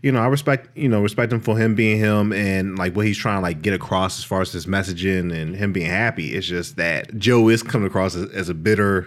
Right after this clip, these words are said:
person, and I think that's what's gonna make people kinda, like, possibly, like, lose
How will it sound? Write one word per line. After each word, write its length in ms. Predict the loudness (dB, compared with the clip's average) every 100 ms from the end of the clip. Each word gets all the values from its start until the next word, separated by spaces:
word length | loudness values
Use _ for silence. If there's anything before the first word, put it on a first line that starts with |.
| -4
person, 420 | 2 4 4 0
and 180 | -2 0
I 100 | 0
think 240 | 0 0 2
that's 220 | 0 0
what's 140 | -4
gonna 160 | -2 0
make 220 | 0 -2
people 440 | -2 -2 0 -2 -4 -14 _ _ -2
kinda, 160 | 0 2
like, 220 | 0 -2 -6 -10
possibly, 380 | -4 -2 0 0
like, 180 | 0 -2
lose 680 | 0 4 4 4 2 0